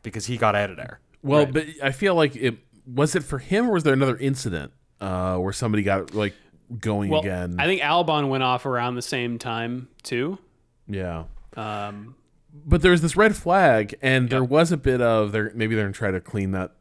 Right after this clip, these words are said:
Speaker 2: situation up on the track. The
Speaker 1: Right.
Speaker 2: conditions might be too treacherous, and it was one of those moments where, again, a little bit of my reactionary F one fan begins to stir,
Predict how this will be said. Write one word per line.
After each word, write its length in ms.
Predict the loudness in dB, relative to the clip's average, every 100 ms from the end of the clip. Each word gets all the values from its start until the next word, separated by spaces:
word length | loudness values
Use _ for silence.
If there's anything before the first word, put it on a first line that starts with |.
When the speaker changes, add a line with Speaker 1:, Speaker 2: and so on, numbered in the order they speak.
| _
Speaker 2:
situation 500 | -12 -8 -6 -4 -6
up 100 | -4
on 140 | -6
the 80 | -6
track. 560 | -8 -2 0 0 -2 -6
The 100 | -12
Speaker 1:
Right. 60 |
Speaker 2:
conditions 480 | -6 -4 -2 -4 -4
might 140 | -4 -4
be 80 |
too 120 | -6 -6
treacherous, 600 | -2 -4 -2 -2 -2 -4 -4
and 260 | -2 -2 2
it 180 | 0 2
was 360 | 2 2 -2 -10 -20 -20 _
one 400 | -10 -2 2 4
of 180 | 4 4
those 280 | 2 0 0
moments 420 | 0 0 -2 -2
where, 140 | -2 -2
again, 380 | -2 -2 -2
a 60 | -2
little 280 | -2 -4 -4
bit 160 | -4
of 80 | -4
my 100 | -4
reactionary 840 | -6 -4 -2 -4 -6 -6 -4 -2 -2
F 160 | -4 -6
one 220 | -6 -6
fan 300 | -6 -4 -4
begins 380 | -6 -6 -8 -8
to 100 | -10
stir, 560 | -6 -2 0 0 -4